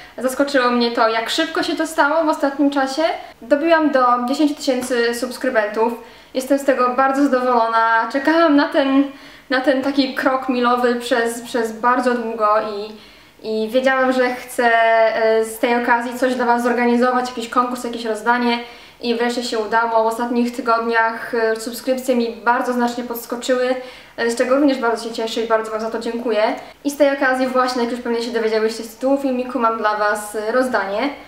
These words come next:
E, ale zanim jeszcze do tego przejdę,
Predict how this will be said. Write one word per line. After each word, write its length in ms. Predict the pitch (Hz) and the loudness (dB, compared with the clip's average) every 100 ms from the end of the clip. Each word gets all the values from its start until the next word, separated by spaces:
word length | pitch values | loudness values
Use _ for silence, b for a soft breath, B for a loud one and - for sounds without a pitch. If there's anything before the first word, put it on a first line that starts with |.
| B B B - | B B B -4
E, 240 | 226 233 | 0 2
ale 140 | 320 370 | 2 2
zanim 260 | 403 381 | 2 2
jeszcze 480 | 320 - 285 262 240 | 0 2 2 2 -2
do 60 | 240 | -2
tego 180 | 269 208 | -2 -2
przejdę, 680 | - 247 254 254 240 240 | -2 0 2 2 0 0